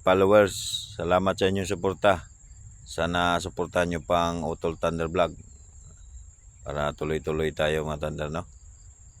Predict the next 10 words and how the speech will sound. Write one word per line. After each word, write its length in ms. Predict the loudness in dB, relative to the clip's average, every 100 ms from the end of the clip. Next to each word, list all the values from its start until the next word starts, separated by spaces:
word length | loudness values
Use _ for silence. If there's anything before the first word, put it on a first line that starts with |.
| -20 -20 -20 -20 -20 -20 -20 -20 -16
Makapaghatid 1040 | -10 -4 0 0 -2 -4 -4 -4 -4 -6
sa 80 | -4
inyo 240 | -4 -6
ng 340 | -6 -4 -4 -6 -8 -8 -8 -8 -8 -10 -12 -12
kaalaman 560 | 0 0 0 -2 -4 -6 -16 -20 -20 -20 -20 -20 -20 -20 -20 -20 -20 -20 -12
sa 400 | -6 -4 -2 -4
espiritual 560 | -6 -6 -6 -4 -2
at 160 | -2 -4
mga 160 | -6 -6
mutya. 340 | -6 -4 -6